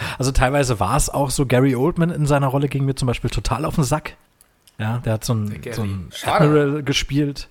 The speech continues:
Speaker 1: Ja, ja, der war sehr, sehr unsympathisch.
Speaker 3: Das ist
Speaker 1: Aber
Speaker 3: ja eigentlich
Speaker 1: das
Speaker 3: auch
Speaker 1: heißt,
Speaker 3: immer
Speaker 1: er
Speaker 3: der,
Speaker 1: hat
Speaker 3: der,
Speaker 1: auch
Speaker 3: ist, äh, Gary Oldman ist für mich so die Kategorie, wenn ich den sehe, kriege ich immer ein warmes Gefühl im Bauch. Der ist irgendwie,
Speaker 2: Macht
Speaker 3: der
Speaker 2: Sinn.
Speaker 3: steht irgendwie immer für coole Filme so, finde ich.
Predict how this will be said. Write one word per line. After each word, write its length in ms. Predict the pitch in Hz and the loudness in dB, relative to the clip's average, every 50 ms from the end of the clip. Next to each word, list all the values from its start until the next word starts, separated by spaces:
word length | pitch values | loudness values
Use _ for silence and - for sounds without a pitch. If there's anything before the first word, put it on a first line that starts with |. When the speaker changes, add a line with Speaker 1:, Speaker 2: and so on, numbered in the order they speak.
| - - - - - - - | -18 -20 -20 -20 -12 -4 0
Speaker 1:
Ja, 100 | 120 131 | 2 4
ja, 120 | 151 151 139 | 4 4 2
der 80 | 123 | 2
war 100 | 120 139 135 | 2 0 2
sehr, 240 | 120 135 139 - - | 2 2 2 2 2
sehr 200 | 123 131 135 123 | 0 -2 -2 -2
unsympathisch. 680 | 127 131 - 139 120 107 - 95 98 - - 87 - | -2 -2 -2 -2 0 0 0 -2 -2 -8 -8 -8 -6
Speaker 3:
Das 80 | - - | -2 2
ist 60 | - | 2
Speaker 1:
Aber 40 | 156 | 4
Speaker 3:
ja 40 | 196 | 4
eigentlich 120 | 208 214 | 4 2
Speaker 1:
das 100 | - - | 2 2
Speaker 3:
auch 40 | - | 2
Speaker 1:
heißt, 140 | - - 247 | 2 4 4
Speaker 3:
immer 100 | 233 233 | 4 4
Speaker 1:
er 100 | 220 220 - | 4 2 2
Speaker 3:
der, 100 | 196 190 | -2 -2
Speaker 1:
hat 60 | 139 | -4
Speaker 3:
der, 60 | 170 | -4
Speaker 1:
auch 380 | - - - - - - - - | -8 -10 -18 -20 -20 -16 -10 -6
Speaker 3:
ist, 200 | 196 - - 165 165 - - | -6 -6 -6 -8 -12 -12 -6
äh, 140 | - 170 165 | -6 -4 0
Gary 240 | 160 160 185 190 - | 0 0 0 0 0
Oldman 300 | 180 196 196 240 226 214 | -2 -4 -4 -4 -6 -6
ist 100 | 208 - | -6 -6
für 60 | 208 | -6
mich 140 | 202 202 208 | -6 -4 -4
so 60 | 208 202 | -6 -6
die 80 | 190 | -6
Kategorie, 460 | 175 - 202 202 190 180 165 185 190 175 | -4 -4 -4 -4 -4 -6 -6 -6 -4 -4
wenn 100 | 165 165 | -4 -4
ich 80 | 165 | -4
den 160 | 165 165 160 135 | -6 -6 -8 -6
sehe, 220 | 127 156 196 202 | -2 -2 -2 -2
kriege 160 | 196 - 180 | -2 -6 -10
ich 60 | 165 160 | -10 -6
immer 140 | 165 175 165 | -6 -4 -6
ein 280 | 160 - - - 151 123 | -6 -8 -14 -14 -8 -4
warmes 280 | 139 127 147 170 165 - | -2 -2 -2 -2 -6 -10
Gefühl 220 | 160 - - 175 | -12 -10 -8 -8
im 100 | 156 143 | -6 -4
Bauch. 180 | 127 139 131 131 | -4 -4 -4 -4
Der 160 | - 151 151 | -4 -6 -6
ist 100 | 143 - | -4 -6
irgendwie, 240 | 175 170 156 151 139 | -6 -6 -6 -6 -6
Speaker 2:
Macht 100 | 139 139 | -8 -8
Speaker 3:
der 80 | 147 143 | -6 -4
Speaker 2:
Sinn. 80 | 156 | -2
Speaker 3:
steht 140 | 180 190 185 | -2 0 0
irgendwie 240 | 180 180 170 160 175 | -2 -4 -4 -6 -6
immer 160 | 160 165 165 | -6 -4 -6
für 120 | 156 - - | -6 -6 -10
coole 180 | - 180 175 | -10 -10 -8
Filme 280 | - - 170 160 147 123 | -8 -6 -8 -8 -8 -8
so, 160 | 107 110 107 | -8 -10 -10
finde 220 | 104 - 120 107 104 | -12 -14 -16 -16 -16
ich. 140 | - - | -18 -20